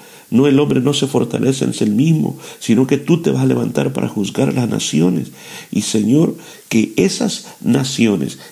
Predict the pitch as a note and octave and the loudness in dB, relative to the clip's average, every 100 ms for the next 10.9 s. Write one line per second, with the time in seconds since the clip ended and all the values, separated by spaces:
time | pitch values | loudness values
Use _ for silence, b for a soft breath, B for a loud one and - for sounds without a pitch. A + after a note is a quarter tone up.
0 | - G#2+ C3+ F3+ - - - C3 A#2 - | -2 2 4 4 0 -4 -2 0 0 -2
1 | - - C#3 C3+ - - D#2 A2+ F#3 - | -4 -2 -2 -2 -4 -4 -2 0 -2 -2
2 | A#2 B B B G#2 - G2 A2+ - - | -4 B B B -2 0 0 0 -2 -4
3 | - C3 A#2 A2 - - B2 D#3 C#3+ A2 | 2 2 4 -2 -4 -4 0 0 -2 -4
4 | - G2+ F#2+ F#2+ C#3 C3+ A#2 B B B | -2 0 0 2 2 2 0 B B B
5 | F#2+ E2+ F2 F2 E2+ F#2 A#2 - - - | -2 -2 -4 -2 0 0 -2 -4 -6 -6
6 | F#2+ - G2 G2 F#2 F2+ F2+ - - - | -6 -4 -6 -4 -2 0 0 -4 -2 -2
7 | - A2+ G2 G2+ F#2+ D#2+ C2+ B B B | 2 0 0 0 0 -2 -4 B B B
8 | - F#2 - G2 F2+ F2+ D#2+ - - - | -2 -2 2 0 0 -4 -6 -8 -10 -8
9 | - - - B B - - D#2+ - F#2 | -8 -8 -12 B B -6 -2 -2 0 0
10 | D#2+ - D#2+ D2 D2 D#2 C#2+ - | 0 -6 -8 -8 -6 -6 -6 -10